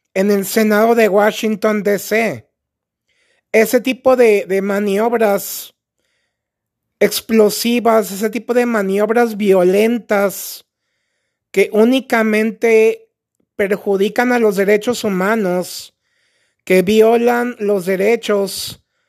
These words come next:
las garantías de terceros y que pueden poner en grave peligro la salud, la vida, la dignidad y la honra de mucha gente. No lo permitamos, guys.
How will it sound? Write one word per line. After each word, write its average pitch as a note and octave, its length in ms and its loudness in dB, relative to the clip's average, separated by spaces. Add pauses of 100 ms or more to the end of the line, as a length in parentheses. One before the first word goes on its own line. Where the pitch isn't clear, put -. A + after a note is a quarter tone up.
(120)
las F#3 220 -2
garantías G3+ 600 2
de A#3 120 0
terceros G3+ 1200 0 (520)
y F3+ 120 -6
que G3 160 0
pueden G#3+ 380 2
poner A3 540 0
en G3 300 -2
grave A3+ 440 0
peligro G3+ 840 -2 (300)
la F#3+ 260 2
salud, G#3 520 2
la A3 180 2
vida, G3+ 640 -2 (280)
la G3 260 2
dignidad G3+ 720 2
y A3 100 -2
la G3 300 0
honra G#3 680 0
de F#3 140 -2
mucha G3 380 -2
gente. F#3 640 -4 (320)
No F#3 200 0
lo B3+ 180 2
permitamos, A3+ 800 -2
guys. G3 560 -2